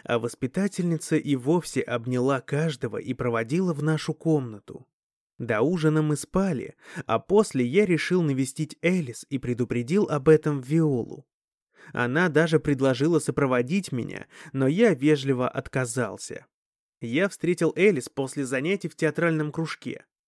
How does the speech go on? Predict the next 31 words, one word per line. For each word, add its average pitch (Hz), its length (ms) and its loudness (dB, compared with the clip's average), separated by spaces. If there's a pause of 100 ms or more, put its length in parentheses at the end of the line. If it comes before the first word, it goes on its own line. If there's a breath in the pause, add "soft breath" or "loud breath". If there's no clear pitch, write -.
(360 loud breath)
Она 120 340 -2
лелеяла 156 500 2
мечту 143 420 -4
стать 151 320 -2
актрисой 151 560 -4
Большого 143 460 2
театра, 151 640 0 (300 loud breath)
и 135 100 -2
меня 135 320 0
поражала 156 600 0
ее 135 400 -2
настойчивость 165 800 0
в 143 140 0
обучении. 143 840 -4 (640 loud breath)
Ей 127 320 0
уже 143 280 4
были 143 280 0
хорошо 139 480 0
известны 135 520 -2
самые 185 440 0
знаменитые 156 640 0
пьесы 151 480 -2
Земли. 139 540 -4 (340)
Элис 156 400 0
выглядела, 135 640 0
как - 240 -4
всегда, 160 400 -2
прекрасно 156 720 -2
в 107 40 -4
этот 117 260 -4
вечер. 117 440 -10